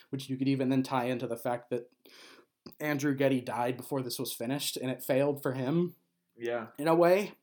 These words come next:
Speaker 1: But, uh, so I think that's definitely a strong
Speaker 2: Yeah, that's
Speaker 1: theme.
Speaker 2: interesting.
Speaker 1: But what I really wanted to talk about here was this idea, basically, that's really tied into the fact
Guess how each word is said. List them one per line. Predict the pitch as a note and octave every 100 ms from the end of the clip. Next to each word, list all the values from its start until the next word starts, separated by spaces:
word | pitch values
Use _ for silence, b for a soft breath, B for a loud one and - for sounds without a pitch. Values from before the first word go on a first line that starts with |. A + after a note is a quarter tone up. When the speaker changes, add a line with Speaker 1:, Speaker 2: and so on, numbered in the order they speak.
| _ B B B _ -
Speaker 1:
But, | F3 E3 - - _ _ _ C3+ - _ -
uh, | C#3+ C#3+
so | B2 D#3
I | C#3+
think | B3 B3+
that's | G3 -
definitely | E3 D3+ D#3 C#3
a |
strong | C3+ - C#3+ C3
Speaker 2:
Yeah, | B2 A#2+
that's | A#2 B2
Speaker 1:
theme. | B2 A#2+
Speaker 2:
interesting. | A#2 G#2+ G#2 _ _ _ _ _ _ -
Speaker 1:
But | C3 D3+
what | E3
I | E3
really | B2+ D3 F#3
wanted | F3 D#3 C3
to |
talk | C3+ C#3+ C#3
about | C#3+ B2+ B2
here | C3 A#2+ A2 B B B B
was | C3+ C3+ B2+ B2+ B2 - - -
this | C3 C3+ C3+ C3+ - - _ _
idea, | C#3 C#3+ C3+ C3+ C3+ C#3 A#2 A2 - b b b b _ _ _ _ _ _ _ -
basically, | D#3 E3 F3 F3 D#3
that's | C3+ -
really | C3+ D3 D#3+
tied | C#3+ D3+ C#3 B2+
into | C3 B2+
the | A#2+
fact | A#2 C3 A#2+ -